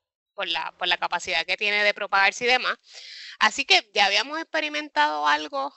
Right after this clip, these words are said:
hace un poco más de diez años, pero jamás se compara con todas las cosas que han tenido que suceder con el, ¿verdad? Con el manejo del epi-, de la pandemia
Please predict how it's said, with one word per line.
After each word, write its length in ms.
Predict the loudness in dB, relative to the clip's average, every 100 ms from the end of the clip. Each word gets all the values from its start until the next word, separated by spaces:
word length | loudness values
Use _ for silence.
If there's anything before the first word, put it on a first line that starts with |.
| _ _
hace 320 | 0 0 0 -8
un 100 | -12
poco 240 | -14 -6
más 200 | -6 -4
de 100 | -4
diez 280 | -2 0 2
años, 380 | 0 0 -8 -12 _ -20 -20 _ _ _ _ _ 2
pero 280 | 4 4 0
jamás 640 | 0 2 2 2 2 -2
se 140 | -6
compara 720 | -8 -12 -6 0 0 0 -4 -8 _ _
con 260 | -14 -14 -14 _ _ -8
todas 340 | -2 0 0
las 160 | 0 -6
cosas 420 | -8 -10 -6 -6 -6
que 100 | 0
han 160 | 0 0
tenido 360 | -4 -4 -6 -10
que 100 | -14
suceder 580 | -14 -8 -2 0 -2 -6 _ _ _ _
con 220 | -12 -8 -8 -4
el, 140 | -4 -6 _ _ _ _ _
¿verdad? 220 | -4 -2 0
Con 160 | -2
el 80 | -2
manejo 500 | 0 2 4 4 0
del 160 | 0 -2
epi-, 280 | -6 -10 -6
de 140 | -2
la 100 | 0
pandemia 500 | -2 -4 -8 -4 0